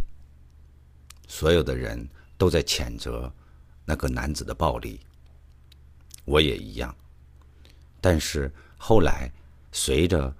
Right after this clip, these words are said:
行车记录仪所记录下的过程，目前在微信上这个事件有逆袭的可能。我们清楚地在记录仪里发现了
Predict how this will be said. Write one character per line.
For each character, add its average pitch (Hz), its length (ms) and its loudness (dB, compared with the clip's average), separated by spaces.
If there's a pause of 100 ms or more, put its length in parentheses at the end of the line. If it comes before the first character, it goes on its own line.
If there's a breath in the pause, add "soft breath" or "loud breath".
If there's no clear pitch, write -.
(100)
行 92 320 0
车 76 340 0
记 - 200 0
录 82 160 2
仪 64 320 -4 (160 soft breath)
所 64 300 -2
记 92 360 0
录 76 240 -2
下 73 240 -2
的 64 200 -6
过 - 240 4
程， - 200 0 (1200)
目 95 140 4
前 60 460 -4
在 76 140 0
微 76 180 0
信 85 180 0
上 62 300 -6 (400 soft breath)
这 - 80 0
个 85 80 2
事 - 220 0
件 82 280 0 (200 loud breath)
有 73 260 2
逆 101 260 4
袭 - 320 -4
的 71 320 0 (1700)
可 - 200 12
能。 131 340 10 (1300)
我 73 80 -2
们 69 200 -2
清 - 240 0
楚 78 200 -4
地 73 100 6
在 69 220 2
记 85 160 -2
录 71 100 -2
仪 67 140 0
里 64 180 -4
发 82 220 0
现 165 180 0
了 67 180 -4